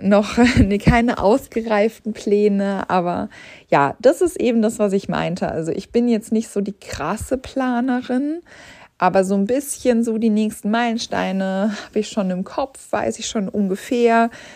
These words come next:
Ich weiß eben so große Brocken wie, wann kommt das Gruppenprogramm wieder, wann muss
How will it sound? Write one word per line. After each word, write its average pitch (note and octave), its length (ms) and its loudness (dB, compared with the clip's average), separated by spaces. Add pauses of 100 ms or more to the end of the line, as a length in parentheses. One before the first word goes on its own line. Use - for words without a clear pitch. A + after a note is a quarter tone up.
(160)
Ich - 140 -12
weiß F3+ 260 4
eben F3 280 -2
so F3 100 -10
große - 340 -8
Brocken F3+ 500 -4
wie, E3 200 -6
wann E3 560 -4
kommt F3+ 260 -6
das - 120 -14
Gruppenprogramm F#3 800 -4
wieder, E3+ 480 -2 (440)
wann E3+ 460 0
muss F3 420 0